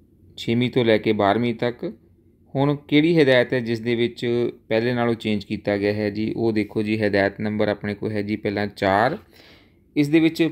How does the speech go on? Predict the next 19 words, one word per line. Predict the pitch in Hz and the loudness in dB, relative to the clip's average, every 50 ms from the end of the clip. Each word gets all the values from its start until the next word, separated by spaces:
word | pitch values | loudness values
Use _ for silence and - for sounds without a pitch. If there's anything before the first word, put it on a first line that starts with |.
| - | -2
ਜੋ | 131 127 139 | 0 0 0
ਪਹਿਲਾਂ | 135 - 135 135 139 151 160 | 2 2 0 2 2 2 0
ਡੇਟ | 156 139 139 131 | 2 4 2 2
ਸ਼ੀਟ | 120 - 143 135 | 2 0 -2 -2
ਦੀ, | 123 131 | 0 0
ਉਸ | 135 131 120 | 0 0 0
ਦੇ | 117 135 | -2 -2
ਵਿੱਚ | 131 135 127 | 0 0 -2
ਸੀਗਾ | - - 127 120 127 | -2 -4 0 0 0
ਆਪਣੇ | 123 - - 127 | 0 0 -4 -8
ਕੋਲ | 117 135 131 | -4 -4 -6
ਸਿਰਫ | 127 - 135 135 | -4 0 -2 -2
ਜੁਲਾਈ | 120 120 110 117 110 110 104 107 113 113 | -2 -2 -2 0 2 4 4 4 2 0
ਅਤੇ | 110 - 117 113 | 0 2 0 0
ਅਗਸਤ | 107 107 110 104 - - | 2 2 -2 -2 -2 -4
ਦਾ | - 113 | -4 -4
ਸਿਲੇਬਸ | 110 - 110 107 101 104 104 104 | -4 -2 -2 -2 0 0 -2 -2
ਆਉਣਾ | 104 101 101 101 101 | -2 -4 -4 -4 -6
ਸੀ, | - - 147 190 | -4 -6 -8 -8